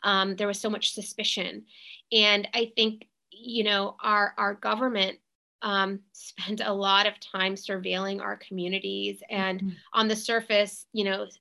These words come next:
Speaker 1: trying to build trust and state, you know, that we're partners, but then behind the scenes sending in, um, informants into the communities, you know, and creating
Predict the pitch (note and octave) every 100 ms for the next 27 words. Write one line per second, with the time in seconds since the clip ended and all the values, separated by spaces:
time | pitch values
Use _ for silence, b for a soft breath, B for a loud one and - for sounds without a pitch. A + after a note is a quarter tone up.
0 | _ - A3 G#3 F#3 G#3 G#3 G3+ - A3
1 | G#3+ - - G3+ F#3 F#3 - F#3 F#3 _
2 | - G#3+ F#3+ F#3+ F#3+ G#3+ G3 - A#3+ A3+
3 | G#3+ G3+ F#3+ - G3+ G3 F#3+ F#3+ F#3 B
4 | B B - F#3+ G3+ G3+ F#3 F#3 A3+ G#3
5 | G#3 G3 G#3+ G3+ G3 G3 F#3+ G3+ F#3+ F#3+
6 | F#3+ F#3+ b b - G3 F#3 F#3 F#3 F#3
7 | - _ _ _ _ _ _ - A3 G#3
8 | G#3 G3 G3+ G#3+ A3 - _ - G#3+ G#3+
9 | G3+ G3 G3+ G3+ G3 F#3+ F#3+ F#3+ F#3 -
10 | A3 F#3+ F3+ F3+ - G3 F#3 F#3 F#3 -
11 | G3+ F#3+ F#3+ F#3+ F#3+ F#3